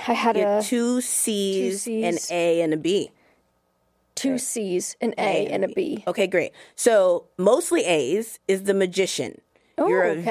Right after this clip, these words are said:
Speaker 2: visionary, a dreamer. Your imagination doesn't know bounds. So if you think of examples, J K Rowling, Steve Jobs.
Speaker 1: Okay.
Speaker 2: Right? Mostly B's is a maverick. You're a bold, fearless trailblazer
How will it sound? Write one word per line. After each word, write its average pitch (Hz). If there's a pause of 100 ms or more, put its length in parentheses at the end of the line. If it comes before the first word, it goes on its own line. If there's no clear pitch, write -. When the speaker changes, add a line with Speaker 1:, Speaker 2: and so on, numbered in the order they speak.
(120)
Speaker 2:
visionary, 226
a 202
dreamer. 180
Your 170
imagination 175
doesn't 170
know 170
bounds. 156
So 160
if 147
you 170
think 180
of 165
examples, 156
J 165
K 170
Rowling, 151
Steve 165
Jobs. 143 (240)
Speaker 1:
Okay. 156
Speaker 2:
Right? 143 (1160)
Mostly 262
B's 190
is 180
a 185
maverick. 170 (160)
You're 165
a 160
bold, 190
fearless 180
trailblazer 160